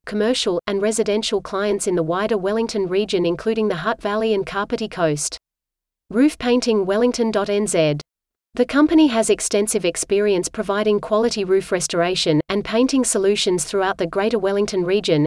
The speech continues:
including the Hutt and Kapiti Coast. The newly launched roof restoration and coating services at Roof Painting Wellington will help transform the look of the property.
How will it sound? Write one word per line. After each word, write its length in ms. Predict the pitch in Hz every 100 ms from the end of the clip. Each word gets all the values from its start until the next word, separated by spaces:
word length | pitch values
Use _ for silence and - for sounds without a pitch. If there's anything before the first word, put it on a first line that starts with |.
| -
including 460 | 208 - 262 240
the 80 | 202
Hutt 260 | 165 220 240
and 100 | 214
Kapiti 460 | - 202 233 226
Coast. 480 | - 175 151 147 - - _ _ _ _ _ _ _ _
The 80 | 226
newly 340 | 220 269 294
launched 420 | 262 214 214 - -
roof 280 | 202 202
restoration 600 | 202 190 196 180 196 -
and 160 | 175 165
coating 400 | 180 208 214 175
services 560 | 160 208 214 220 202 180
at 140 | 165
Roof 260 | 175 247 -
Painting 400 | 214 220 208 180
Wellington 520 | 196 214 208 170 160
will 100 | 185
help 280 | 180 254 -
transform 580 | 220 214 - 208 208
the 60 | 202
look 220 | 180 226
of 80 | 233
the 100 | -
property. 520 | - 190 180 156 147